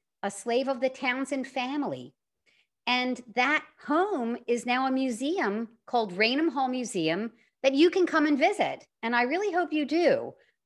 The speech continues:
Um, if you came during the week, I would likely be there and would be very happy to show you around.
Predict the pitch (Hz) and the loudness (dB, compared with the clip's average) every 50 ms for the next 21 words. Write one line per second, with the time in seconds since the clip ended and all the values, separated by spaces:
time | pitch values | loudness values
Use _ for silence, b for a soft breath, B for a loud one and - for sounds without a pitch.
0 | _ - 185 185 185 185 185 180 185 - - 202 - 240 220 - - 262 269 277 | _ -2 0 0 0 0 -2 -6 -8 -10 -12 -12 -10 -10 -6 -4 -2 0 2 2
1 | 277 311 311 311 302 302 311 285 320 370 403 403 320 - - - - 208 202 214 | 2 4 2 4 4 2 2 2 2 2 2 0 -2 -4 -6 -4 -2 -2 -2 -2
2 | 233 202 208 220 233 233 - 277 269 214 240 262 320 311 - 185 147 135 139 151 | -2 0 0 0 0 0 -2 -4 -2 -2 -2 -2 0 2 2 2 2 2 0 -4
3 | - - 175 175 170 170 170 185 180 170 185 180 190 208 190 170 202 208 208 - | -4 -6 -6 -6 -6 -6 -6 -6 -4 0 0 0 0 0 -2 -2 -2 -2 -2 -4
4 | 214 185 180 - 196 175 - - 196 185 185 190 190 175 175 170 170 170 175 175 | -6 -8 -8 -10 -12 -14 -6 -2 0 0 0 0 0 0 0 2 2 2 2 2
5 | 170 156 139 135 135 127 | 0 -2 -4 -6 -8 -10